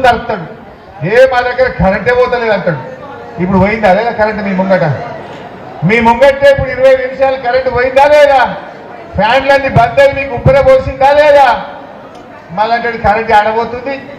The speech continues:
బీఆర్ఎస్ వాళ్ళన్నీ అబద్ధాలు చెప్తున్నారు అని టీవీలలో జోరు మాట్లాడతారు. ఇప్పుడు మీరే సాక్ష్యం కదా, మొన్న నేను నిజాంపేట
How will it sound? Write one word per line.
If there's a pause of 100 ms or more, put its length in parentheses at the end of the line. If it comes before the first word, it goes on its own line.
(360)
బీఆర్ఎస్
వాళ్ళన్నీ
అబద్ధాలు
చెప్తున్నారు
అని
టీవీలలో (120)
జోరు
మాట్లాడతారు. (520)
ఇప్పుడు
మీరే (120)
సాక్ష్యం
కదా, (760)
మొన్న (120)
నేను
నిజాంపేట